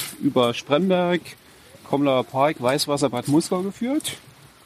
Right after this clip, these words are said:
und war dann irgendwann gegen vier Uhr zu Ende.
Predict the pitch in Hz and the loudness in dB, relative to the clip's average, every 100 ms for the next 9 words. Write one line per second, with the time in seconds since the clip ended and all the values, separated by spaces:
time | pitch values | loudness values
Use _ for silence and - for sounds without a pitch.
0 | - - 151 151 117 120 147 156 151 151 | -20 -4 0 0 0 0 2 2 2 4
1 | 170 160 151 123 135 143 135 139 139 135 | 4 4 2 4 4 4 4 6 4 4
2 | 139 - 165 165 147 147 147 143 - 131 | -2 -4 0 2 2 2 2 0 0 2
3 | 185 254 | 2 4